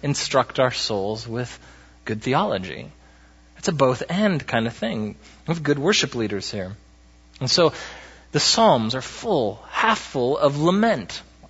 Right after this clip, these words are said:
It's this expression of grief. My friend Gary Breshears, he's a theologian at Western Seminary, he, he defines lament as this. He says, "A lament is a cry of distress offered to the Lord in a context of trust."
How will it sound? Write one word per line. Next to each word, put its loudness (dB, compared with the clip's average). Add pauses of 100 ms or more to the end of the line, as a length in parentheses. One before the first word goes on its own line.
(380)
It's -2
this 0
expression -2
of -2
grief. 2
My 2
friend 4
Gary 6
Breshears, 2
he's -4
a -2
theologian 2
at -4
Western 0
Seminary, 0
he, -4
he -4
defines 2
lament 0
as -10
this. -12
He -6
says, -2
"A 0
lament 2 (340)
is 0
a 2
cry 2
of 2
distress 0
offered 2
to -6
the 4
Lord -2 (420)
in 0
a -2
context -2 (400)
of -8
trust." -6